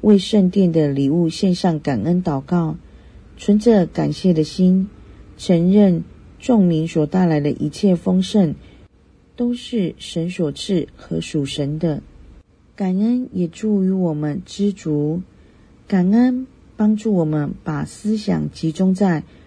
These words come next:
神所赐的恩惠上，迫使我们不再浪费时间去渴求那些我们得不到的东西。因此，我们会更加知足，以自己的财产、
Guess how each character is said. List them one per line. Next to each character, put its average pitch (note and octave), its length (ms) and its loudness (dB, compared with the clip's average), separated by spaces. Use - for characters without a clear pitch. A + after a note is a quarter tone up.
神 G3 320 -2
所 G3+ 160 0
赐 G3 240 -2
的 F3+ 160 -2
恩 G3+ 160 0
惠 G#3 180 2
上， F#3 340 -2
迫 C4+ 200 2
使 A3 160 -4
我 G3 160 4
们 E3 220 0
不 E3 160 -2
再 G3 180 2
浪 F#3+ 240 2
费 F#3 140 2
时 D#3+ 260 -6
间 F3 340 0
去 - 260 0
渴 F3+ 280 2
求 D#3+ 240 -2
那 G3 160 2
些 G3 240 0
我 D#3 160 0
们 D#3 180 0
得 D#3 140 -2
不 D#3+ 100 -4
到 G3 220 0
的 E3+ 100 -2
东 E3+ 240 -2
西。 F3+ 460 0
因 G#3+ 180 6
此， E3 440 -2
我 D#3 100 -4
们 E3 160 0
会 G3 120 4
更 F#3 240 0
加 F3+ 240 0
知 G3 280 -2
足， D#3 400 -2
以 D#3+ 100 -4
自 C4+ 200 -4
己 A#3+ 160 2
的 F3+ 100 2
财 F3+ 300 0
产、 F#3 340 0